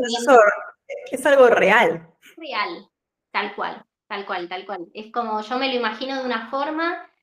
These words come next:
Speaker 1: Bueno, eh, parte de lo que estoy haciendo ahora es eso. Eh, doy plazos muchas veces sin tener en cuenta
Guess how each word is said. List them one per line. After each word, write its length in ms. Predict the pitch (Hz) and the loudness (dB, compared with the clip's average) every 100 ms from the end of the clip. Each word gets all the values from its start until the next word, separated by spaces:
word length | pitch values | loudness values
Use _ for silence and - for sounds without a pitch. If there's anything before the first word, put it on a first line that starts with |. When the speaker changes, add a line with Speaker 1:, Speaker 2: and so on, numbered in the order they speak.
| _ _ | _ _
Speaker 1:
Bueno, 280 | 254 254 202 | -4 -2 -2
eh, 340 | 196 - 240 - | -2 -2 -4 0
parte 240 | 294 302 | 0 0
de 60 | 311 | -4
lo 100 | 240 | -6
que 80 | 240 | -8
estoy 180 | 269 269 | -8 -8
haciendo 340 | 269 277 269 | -8 -10 -4
ahora 240 | 247 262 | -2 -2
es 100 | 311 - | -6 -4
eso. 500 | 262 247 180 175 - | -4 -4 -10 -12 -16
Eh, 400 | 190 180 - 107 - _ _ _ _ | -16 -14 -14 -18 -20 _ _ _ _
doy 240 | 226 240 233 | -18 -18 -8
plazos 480 | 269 277 - 277 | -2 -2 -2 -8
muchas 340 | 247 240 254 233 | -8 -10 -10 -12
veces 300 | 269 285 - | -12 -14 -14
sin 220 | 254 254 | -12 -10
tener 240 | 240 233 240 | -8 -8 -8
en 200 | 240 240 | -10 -8
cuenta 680 | 254 254 254 247 262 - | -8 -8 -8 -6 -8 -10